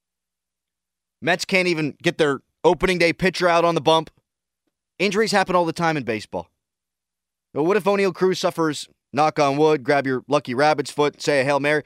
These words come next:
What if he suffers a significant shoulder injury or tears an oblique or blows out his knee? You sign on the dotted line, big man. Eleven years, a hundred eighty-two million.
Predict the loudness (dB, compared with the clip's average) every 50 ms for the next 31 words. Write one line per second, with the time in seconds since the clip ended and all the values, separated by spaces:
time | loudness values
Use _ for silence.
0 | _ _ _ -2 -2 -2 -2 -4 -4 -2 -2 -2 0 0 -2 0 0 0 0 0
1 | -2 -4 _ _ _ _ _ _ _ _ -6 -6 -4 -2 -2 -4 -2 -2 -2 -2
2 | -2 -4 -6 -8 _ _ _ _ _ _ _ _ -8 -6 -4 -4 -2 -2 -2 -4
3 | -4 -6 -8 -8 -8 -6 -6 -8 -10 -12 _ _ _ _ _ _ _ -6 -2 -2
4 | 0 -2 -2 -2 0 0 0 0 -2 -2 0 0 0 0 0 -2 -2 -2 -2 -2
5 | -4 -8 -8 -8 -6 -6 -6 -6 -2 0 0 0 0 0 0 0 0 0 0 -2
6 | -4 -4 -6 -4 -4 -4 -4 -6 -8 -12 _ _ _ _ _ _ _ _ _ _
7 | _ _ _ _ _ _ _ _ _ _ _ _ _ _ _ _ _ _ _ _
8 | _ _ _ _ _ -8 -8 -6 -4 0 2 2 2 2 2 0 -2 0 0 2
9 | 2 2 2 2 2 2 2 2 2 0 -2 -2 0 0 0 0 -2 -4 -6 -12
10 | _ _ _ -2 0 2 2 2 2 0 -4 -4 -2 0 0 0 0 -2 -2 -2
11 | -2 -4 -4 -2 -2 -2 -2 -2 -4 -4 -2 -2 0 0 0 0 0 0 -2 -2
12 | -4 -4 -8 -12